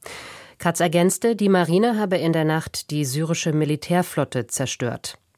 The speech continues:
Israelische Medien berichteten, dass gezielt syrische Waffenlager angegriffen wurden. Die Vereinten Nationen appellierten an Israel, die Angriffe in Syrien zu stoppen.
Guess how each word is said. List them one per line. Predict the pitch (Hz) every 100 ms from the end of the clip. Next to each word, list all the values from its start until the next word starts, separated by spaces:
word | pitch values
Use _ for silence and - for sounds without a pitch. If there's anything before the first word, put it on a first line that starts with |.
| _ - - - - - -
Israelische | 170 196 190 214 220
Medien | 196 170 214 226
berichteten, | 208 208 - 190 190 180 170
dass | - 151 - -
gezielt | 151 - 208 208 -
syrische | 156 143 165 160 - 160
Waffenlager | 160 165 185 147 123 120 127 120 -
angegriffen | 135 131 120 120 - 120
wurden. | 120 113 117 - _ _ _ _ _ - - - - - _ -
Die | 214
Vereinten | 220 196 202 185
Nationen | 196 196 - 202 208 160
appellierten | 110 139 175 170 214 - 156
an | 131
Israel, | 135 160 - 170 156 190
die | 175 -
Angriffe | 160 190 180 - 147
in | 147
Syrien | 143 147 156 147 147
zu | - 170
stoppen. | - 170 170 131 110